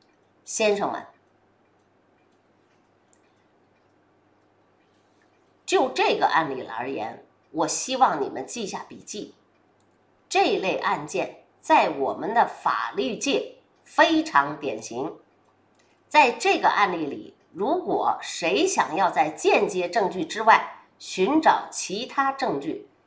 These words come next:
谁就是个大傻瓜。这样做不仅是徒劳的，也是非法的。问题在于，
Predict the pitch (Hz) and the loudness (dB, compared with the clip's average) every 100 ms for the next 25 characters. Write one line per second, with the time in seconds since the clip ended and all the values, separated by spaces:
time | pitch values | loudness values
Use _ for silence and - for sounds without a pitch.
0 | - - 160 214 - 208 - 160 127 - | -18 -2 -2 -2 -2 -2 -2 -6 -6 6
1 | 240 - - - - - - 226 - - | 6 6 0 -6 -6 0 4 4 4 -10
2 | - _ _ _ _ _ _ _ _ _ | -20 _ _ _ _ _ _ _ _ _
3 | _ - 247 220 196 190 165 156 - 254 | _ 2 6 6 6 6 6 2 2 4
4 | - - - - 330 214 - 147 - 147 | 4 -2 -16 -6 -2 -2 -2 -4 -4 -6
5 | 135 175 269 151 147 214 - - 143 - | -8 -2 6 6 6 2 -2 -6 -8 -6
6 | 147 - - 202 202 - - - - _ | -10 0 4 4 4 0 -4 -6 -20 _
7 | _ _ _ _ _ _ _ _ _ _ | _ _ _ _ _ _ _ _ _ _
8 | _ - 285 392 - 165 160 190 151 131 | _ 0 6 6 6 -2 2 4 4 0
9 | 123 127 | -6 -8